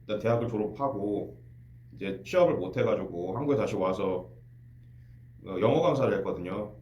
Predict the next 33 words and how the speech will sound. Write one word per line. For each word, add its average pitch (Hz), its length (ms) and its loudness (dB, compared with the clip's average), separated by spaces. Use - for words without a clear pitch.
그 87 280 -8
이보영 113 440 2
토킹 147 280 0
클럽이라고 101 680 0
애들 98 200 0
가르치는 107 380 0
영어 92 200 -2
학원인데 104 600 -4
진짜 101 340 -2
막 90 280 -2
백, 104 380 -4
월 117 240 4
백이십만 113 560 0
원, 151 120 -4
백삼십만 135 480 -2
원 117 80 -2
받으면서 107 360 -2
일을 95 160 -4
했어요. - 500 -2
그게 135 500 4
보람찼어요. 170 840 2
그냥 104 200 -2
애들한테 110 400 2
영어 104 160 2
가르쳐주는 101 400 -2
게. 98 60 -4
근데 110 160 0
그거를 120 320 2
평생 175 300 2
할 127 80 2
수는 113 200 -4
없으니까 - 600 -4
저는 110 480 2